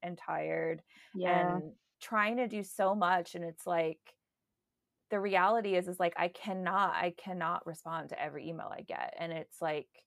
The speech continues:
Speaker 1: again, it's not personal, it's just we only have so much bandwidth to, like, give, and so, you know, it's like,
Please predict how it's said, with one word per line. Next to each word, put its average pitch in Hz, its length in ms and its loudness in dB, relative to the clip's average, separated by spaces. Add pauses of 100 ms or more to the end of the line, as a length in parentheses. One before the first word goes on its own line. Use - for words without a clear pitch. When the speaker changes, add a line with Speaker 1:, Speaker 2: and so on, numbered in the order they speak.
(1300)
Speaker 1:
again, 175 340 2
it's 156 240 -8
not 165 200 -8
personal, 190 500 -4
it's - 120 -12
just 156 220 -10
we 175 160 -6
only 170 300 -2
have 170 360 -2
so - 180 -6
much 156 260 -10
bandwidth 175 480 -8
to, 165 100 -10
like, 151 280 -6
give, 240 400 0
and 165 180 -8
so, 160 640 0 (360)
you 269 120 -4
know, 220 360 0
it's 202 160 -10
like, 214 300 0